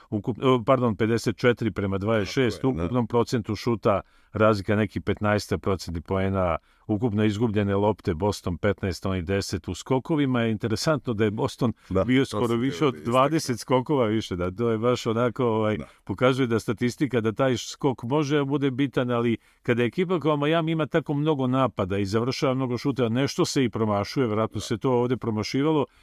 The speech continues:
Speaker 1: Boston je to skinuo, ali nisu uspjeli da iz toga naprave rezultat,
Speaker 2: Tako
Speaker 1: to je
Speaker 2: je.
Speaker 1: onako,
Speaker 2: Tako je.
Speaker 1: e,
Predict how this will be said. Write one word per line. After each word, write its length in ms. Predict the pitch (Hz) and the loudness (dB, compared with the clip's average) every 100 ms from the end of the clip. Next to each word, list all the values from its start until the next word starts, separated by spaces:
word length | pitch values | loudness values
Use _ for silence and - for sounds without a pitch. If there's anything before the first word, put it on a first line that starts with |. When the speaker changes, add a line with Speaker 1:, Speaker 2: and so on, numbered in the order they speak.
| _ | _
Speaker 1:
Boston 320 | 127 139 143 | 0 0 0
je 60 | 123 | 0
to 140 | 139 | -2
skinuo, 340 | 120 143 147 139 | -2 -2 -2 0
ali 120 | 127 | 0
nisu 360 | 110 151 151 165 | 0 -2 0 -2
uspjeli 300 | - 185 143 | 0 -2 2
da 160 | 127 123 _ | 0 0 _
iz 160 | 127 - | -8 0
toga 260 | 165 147 135 | 2 4 2
naprave 480 | 131 117 143 127 | 2 2 2 4
rezultat, 340 | 110 101 98 85 | 2 2 0 -2
Speaker 2:
Tako 100 | 82 | 0
Speaker 1:
to 120 | 113 | 0
je 60 | 107 | 2
Speaker 2:
je. 40 | |
Speaker 1:
onako, 420 | 104 110 107 117 | 0 -2 -2 -2
Speaker 2:
Tako 340 | 85 78 - 71 | 0 -4 -4 -6
je. 100 | |
Speaker 1:
e, 40 | - | -6